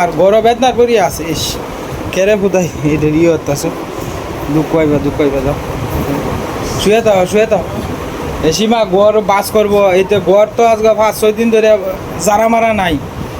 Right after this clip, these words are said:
সীমারও তো উপরে দিয়া বুঝো না কত চাপ যাইতাছে। এই দুই ফুলা বুড়ি সামলানি লাগবো, রান্দা খাওয়া, এরপরে তোমার যত্ন। এই একটা মানুষের উপরে তো মনে হলো যে কত প্রেশার। অন, হ্যাঁ?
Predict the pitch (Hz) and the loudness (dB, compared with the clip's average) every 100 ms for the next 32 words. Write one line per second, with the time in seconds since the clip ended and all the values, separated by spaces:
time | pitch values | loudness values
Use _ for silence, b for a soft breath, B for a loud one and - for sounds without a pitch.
0 | - - - 196 240 220 190 220 196 208 | -10 -10 -2 0 2 2 2 2 2 2
1 | 208 202 220 208 208 208 208 202 - 202 | 2 2 2 2 0 0 0 0 0 0
2 | 175 185 165 160 151 120 - 151 180 180 | 0 0 2 0 -2 -6 -4 0 2 2
3 | 190 220 185 214 196 190 202 208 214 202 | 2 0 0 0 2 2 2 2 0 0
4 | 190 190 196 185 185 156 - - - - | 0 0 0 2 0 0 -6 -10 -8 -2
5 | 196 208 202 208 208 214 208 190 190 190 | 0 0 2 2 2 2 4 2 2 2
6 | 202 190 196 202 190 208 214 214 175 143 | 0 0 0 0 0 0 0 0 -2 -2
7 | - - - - 202 196 226 226 247 220 | -8 -8 -6 0 0 2 2 2 2 2
8 | 208 214 208 208 214 214 226 208 185 190 | 2 2 2 0 0 2 2 2 2 2
9 | 208 196 202 180 170 180 170 - - - | 0 0 0 0 0 0 -2 -4 -8 -8
10 | - - - - - 147 170 160 - - | -8 -6 -4 -4 -2 0 0 0 -4 -4
11 | - - 170 | -6 -2 0